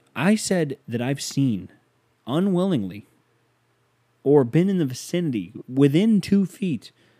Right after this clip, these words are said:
of at least a hundred wieners in my day. Dick and balls is what I'm talking about. So she goes, she just, she just brushes that off. That just rolls off her back. She's like, "What?"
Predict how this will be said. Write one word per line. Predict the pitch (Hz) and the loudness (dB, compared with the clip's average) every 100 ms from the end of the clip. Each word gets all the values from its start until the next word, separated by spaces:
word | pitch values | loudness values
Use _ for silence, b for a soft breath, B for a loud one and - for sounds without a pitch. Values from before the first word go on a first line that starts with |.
| b b b | b b b
of | 127 | -4
at | 131 101 | -2 -2
least | 120 175 180 - | 0 0 0 -4
a | 131 | -8
hundred | - 147 160 156 135 | -4 -2 0 0 0
wieners | 120 127 110 92 - | 0 0 -2 -4 -8
in | |
my | 98 92 | -8 -8
day. | 90 90 - _ b b b b b _ _ _ - | -8 -10 -12 _ b b b b b _ _ _ -10
Dick | 120 143 143 | -2 0 2
and | 127 | 2
balls | 113 104 90 98 | 2 0 -2 -6
is | 95 | -8
what | 92 | -10
I'm | 90 | -10
talking | 92 - | -12 -12
about. | 90 87 92 | -14 -16 -14
So | - 131 113 b b b - | -2 -2 -2 b b b -16
she | - 214 | -4 0
goes, | 180 143 120 - _ _ _ | 2 2 0 -6 _ _ _
she | - | -4
just, | 202 165 - 180 | -2 -4 -6 -12
she | 147 220 | -6 -4
just | 147 120 | -4 -2
brushes | 147 135 127 | 0 0 0
that | 120 | 0
off. | 95 87 | 0 -2
That | 143 | -2
just | 123 | -2
rolls | 101 117 123 123 | -2 2 4 4
off | 120 113 | 2 0
her | |
back. | 104 92 - | -6 -8 -8
She's | 110 | -8
like, | 101 | -6
"What?" | 92 98 135 196 | -8 -6 -4 -4